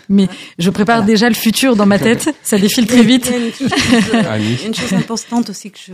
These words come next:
Speaker 3: voulais vous dire pour les, les, les parents, les aidants. Euh, laissez le temps au temps.
Speaker 2: Oui.
Speaker 3: Moi, quand j'ai appris quel était le handicap et que ça allait être difficile et long,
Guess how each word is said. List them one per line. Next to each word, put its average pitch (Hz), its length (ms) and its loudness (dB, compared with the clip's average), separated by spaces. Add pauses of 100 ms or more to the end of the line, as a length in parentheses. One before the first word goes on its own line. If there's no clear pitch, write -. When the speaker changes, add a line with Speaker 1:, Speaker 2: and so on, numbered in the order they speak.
(160)
Speaker 3:
voulais 185 560 -8
vous 180 60 -20
dire 214 400 -6 (720)
pour 175 120 -18
les, 165 240 -4
les, 165 260 -2 (220)
les 165 160 -8
parents, 175 320 -6
les 180 240 -6
aidants. 170 340 -8 (160)
Euh, 147 640 -4 (140)
laissez 208 360 -2
le 220 140 0
temps 254 460 -4
au 196 80 -8
temps. 170 280 -6 (280)
Speaker 2:
Oui. 170 200 -2 (140)
Speaker 3:
Moi, 170 140 -8
quand 269 260 2
j'ai 233 260 0
appris 208 480 -8
quel 175 180 -8
était 165 1000 -4
le 175 160 -4
handicap 180 400 -6
et 180 60 -14
que - 60 -16
ça 175 100 -12
allait 165 100 -6
être 160 80 -10
difficile 180 580 -12
et 170 120 -4
long, 202 240 -4